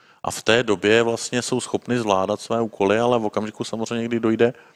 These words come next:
k narušení té společnosti nějakou krizí, tak, eh, v krátkodobém horizontu si myslím, že jsou schopný ty ozbrojené složky nebo ty instituce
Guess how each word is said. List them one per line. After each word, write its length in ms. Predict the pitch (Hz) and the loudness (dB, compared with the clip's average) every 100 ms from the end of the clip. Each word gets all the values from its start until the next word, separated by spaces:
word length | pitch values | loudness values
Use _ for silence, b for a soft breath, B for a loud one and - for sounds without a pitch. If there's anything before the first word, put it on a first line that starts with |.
| b b b _ | b b b _
k 160 | 98 95 | -8 -4
narušení 720 | 95 92 98 - 113 113 117 | 0 0 0 -4 -4 -2 0
té 140 | 113 | -2
společnosti 920 | - 101 98 - 101 - 113 117 120 110 | -2 -2 -2 -2 -6 -2 2 4 2 0
nějakou 380 | 98 101 123 117 | 0 0 0 0
krizí, 640 | 110 104 95 101 110 139 b b b b b - | 0 0 -2 -6 -8 -12 b b b b b -8
tak, 340 | 92 - - | -8 -8 0
eh, 340 | 107 101 98 95 _ _ _ _ _ _ _ - - - - - | 4 4 4 -2 _ _ _ _ _ _ _ -16 -14 -14 -18 -20
v 100 | - | -6
krátkodobém 680 | 98 95 - 117 107 113 117 | -4 -4 -2 0 2 2 2
horizontu 600 | 110 101 110 107 120 131 | 0 0 -2 -4 -6 -8
si 360 | - - - | -12 -6 -4
myslím, 340 | 98 95 110 110 | -2 -4 -4 -4
že 80 | 107 | -2
jsou 200 | 123 117 | -2 -2
schopný 460 | - 101 107 113 | -4 -6 -4 -6
ty 260 | 113 113 - - | -2 -4 -4 -8
ozbrojené 440 | 92 98 98 107 | -8 -4 -4 -4
složky 440 | - 95 - 110 | -8 -12 -8 -6
nebo 180 | 107 104 | -4 -6
ty 120 | - | -6
instituce 560 | 90 95 117 113 - 117 | -6 -4 -6 -8 -6 -6